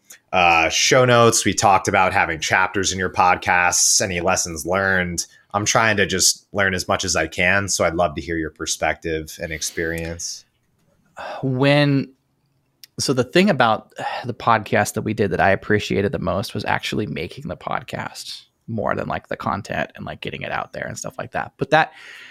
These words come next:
Speaker 2: that's probably more unique to me than I think the average individual. You know, I lo-, I know a lot of folks do podcasts as a form of marketing, you know, getting their name out there.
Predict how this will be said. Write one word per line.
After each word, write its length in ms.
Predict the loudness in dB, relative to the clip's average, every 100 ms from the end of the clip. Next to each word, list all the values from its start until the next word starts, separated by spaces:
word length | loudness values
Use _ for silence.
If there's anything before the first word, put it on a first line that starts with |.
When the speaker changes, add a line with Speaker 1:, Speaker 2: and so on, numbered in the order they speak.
| -20 -20 _ _ _ -4
Speaker 2:
that's 260 | 0 0 -2 _ 0
probably 640 | 4 4 2 0 0 2
more 180 | 0 0
unique 460 | 0 0 0 -2
to 120 | -4
me 280 | -2 -2 0
than 120 | 0
I 60 | 0
think 200 | -2 -4
the 100 | 0
average 320 | 0 0 -4
individual. 640 | -6 -8 -6 -2 0 0 -2 -8
You 100 | -6
know, 80 | -2
I 80 |
lo-, 240 | 2 4 2
I 60 | 2
know 160 | 4 6
a 20 |
lot 220 | 6 4
of 80 | 2
folks 540 | 2 2 0 -6 -8 -10 -20 _ _ _ -4
do 120 | -4
podcasts 720 | 4 4 4 2 2 2 -4
as 100 | -6
a 60 | -6
form 240 | -4 -6
of 140 | -4 2
marketing, 600 | 4 4 4 4 0 -4 _ _ -20
you 60 |
know, 80 | -18 -14
getting 200 | -10 -8
their 120 | -4
name 220 | -2 2
out 180 | 2 2
there. 260 | 2 2